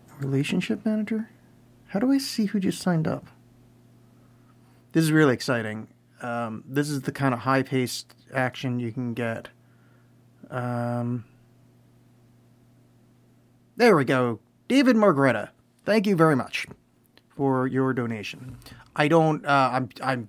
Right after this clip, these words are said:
quite positive I didn't pronounce your last name right,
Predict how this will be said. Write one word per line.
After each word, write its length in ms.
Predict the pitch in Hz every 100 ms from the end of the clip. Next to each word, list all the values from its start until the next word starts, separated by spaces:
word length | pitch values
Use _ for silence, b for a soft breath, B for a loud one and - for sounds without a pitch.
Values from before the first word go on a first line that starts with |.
| -
quite 340 | - 170 220
positive 600 | - 123 120 117 104 - b b b b _
I 100 | 123
didn't 340 | 120 113 - -
pronounce 320 | 120 110 131
your 100 | 113
last 260 | 107 107
name 220 | 117 110 104
right, 260 | 110 113